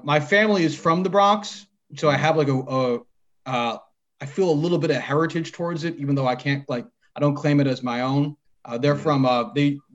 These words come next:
Speaker 1: grew up on, uh, Bronx Park East by
Speaker 2: Mm-hmm.
Speaker 1: Pelham Parkway.
Speaker 2: Yep.
Speaker 1: Um, I used to go there a bunch when I was a kid, so I have, I, I'm wearing my, my little Bronx hat. I, I feel a little bit of kinship to it, so I love hearing where everyone else is from and, you know, what their towns are like.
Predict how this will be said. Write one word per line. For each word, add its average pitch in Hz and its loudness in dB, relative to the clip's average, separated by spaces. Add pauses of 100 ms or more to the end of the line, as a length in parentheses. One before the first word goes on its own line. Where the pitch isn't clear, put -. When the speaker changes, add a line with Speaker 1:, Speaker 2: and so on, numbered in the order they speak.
(140)
Speaker 1:
grew 143 0
up 139 -4
on, 123 -6
uh, 113 -10 (140)
Bronx 135 -4
Park 135 -4
East 139 -2 (380)
by 123 0
Speaker 2:
Mm-hmm. 135 -6
Speaker 1:
Pelham 127 -2
Parkway. 123 -6 (380)
Speaker 2:
Yep. 107 -8
Speaker 1:
Um, 113 -6
I - -6
used 127 -4
to 139 -6
go 131 -2
there 123 -4
a - -10
bunch 123 -8
when 123 -8
I 120 -6
was 117 -10
a 120 -14
kid, 120 -6
so 123 -6
I 120 -6
have, 127 -2 (460)
I, 131 -4
I'm 135 -2
wearing 151 2
my, 139 2
my 135 -4
little 143 0
Bronx 151 0
hat. 151 0 (320)
I, 123 -2 (300)
I 135 -14
feel 143 0
a 135 -2
little 151 4
bit 143 2
of 131 -4
kinship 139 -6
to 123 -8
it, 110 -16
so 123 -8
I 120 -2
love 123 -4
hearing 117 -8 (460)
where 131 -6
everyone 127 -4
else 120 -4
is 110 -16
from 120 -6
and, 117 -8
you 120 -8
know, 113 -14
what 127 -8
their 127 -6
towns 117 -10
are 113 -18
like. 110 -20